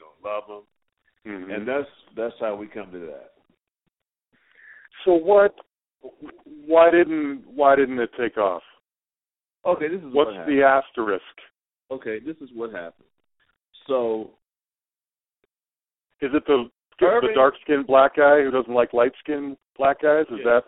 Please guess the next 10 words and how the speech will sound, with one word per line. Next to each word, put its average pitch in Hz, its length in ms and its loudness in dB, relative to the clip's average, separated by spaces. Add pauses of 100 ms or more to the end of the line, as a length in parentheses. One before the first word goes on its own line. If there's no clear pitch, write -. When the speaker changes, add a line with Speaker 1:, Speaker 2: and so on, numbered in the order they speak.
(460)
Speaker 2:
why 135 180 6
it 131 60 -2
could 160 100 -8
Speaker 1:
Irving, 190 200 -12 (840)
Irving 196 520 -10 (840)
gets 147 220 -14 (200)
a 113 60 -18
better 147 460 -10 (120)
deal, 113 500 -16 (220)
or 104 120 -18